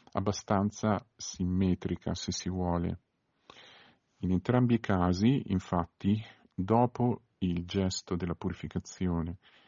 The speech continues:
e dopo le parole con cui Gesù risponde ai giudei che contestavano l'azione che aveva appena fatto, in entrambi i casi, i versetti diciassette e il versetto ventidue,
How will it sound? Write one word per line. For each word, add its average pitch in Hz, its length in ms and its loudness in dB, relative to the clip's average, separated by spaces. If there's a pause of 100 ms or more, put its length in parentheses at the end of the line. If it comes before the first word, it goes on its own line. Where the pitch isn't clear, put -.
(180)
e 90 160 0
dopo 117 640 2
le 90 160 -6
parole 98 380 2
con 87 140 -2
cui 90 180 -2
Gesù 95 460 2
risponde 92 880 0
ai 90 200 -2
giudei 92 640 0
che - 160 -10
contestavano 90 1120 -2 (440)
l'azione 92 420 0
che - 120 -4
aveva 90 240 0
appena 110 240 0
fatto, 110 580 -2 (720)
in 92 160 -6
entrambi 113 300 2
i 151 40 -4
casi, 90 420 2
i 127 180 -2
versetti 90 460 -4
diciassette 90 1000 -4
e 101 300 2
il 87 120 -6
versetto 87 460 -6
ventidue, 117 800 0